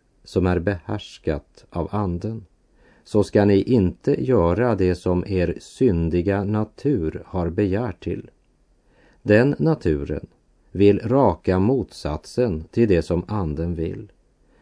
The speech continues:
och anden för strid mot den onda naturen.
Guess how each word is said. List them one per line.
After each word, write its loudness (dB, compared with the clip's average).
och 0
anden 2
för 0
strid -2
mot -2
den 0
onda -4
naturen. -8